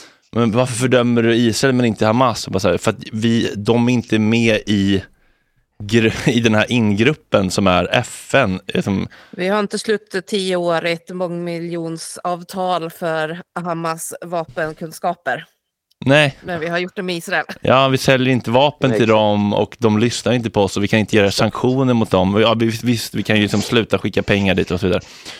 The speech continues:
Speaker 1: Ja. Det här blir, ehm, det blir ofta ganska liksom
Speaker 3: Exakt.
Speaker 1: självcentrerat kanske, ja, när man börjar prata om s-, om såna saker, men, men jag, men ja, jag,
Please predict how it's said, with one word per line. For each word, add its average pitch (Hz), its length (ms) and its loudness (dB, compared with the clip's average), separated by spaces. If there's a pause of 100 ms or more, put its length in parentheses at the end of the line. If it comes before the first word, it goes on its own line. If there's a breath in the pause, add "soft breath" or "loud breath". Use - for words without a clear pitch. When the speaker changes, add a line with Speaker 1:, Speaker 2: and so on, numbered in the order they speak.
(540 loud breath)
Speaker 1:
Ja. - 200 0 (1000)
Det 101 80 -6
här 101 120 -4
blir, 92 420 -2
ehm, 85 280 -2 (1160 loud breath)
det 107 80 0
blir 107 140 4
ofta 98 220 0
ganska 90 280 0
liksom 87 240 0
Speaker 3:
Exakt. 90 180 -2
Speaker 1:
självcentrerat 101 840 0
kanske, - 240 -6
ja, - 380 -6
när 92 160 -2
man 87 260 -2
börjar 87 120 -2
prata 87 200 -4
om 87 60 -4
s-, - 220 -10
om 95 160 -4
såna 90 240 -2
saker, 90 260 -2
men, 90 260 0 (1800 loud breath)
men 107 80 2
jag, 107 300 2
men 98 280 0
ja, 82 220 0 (140)
jag, 92 160 -4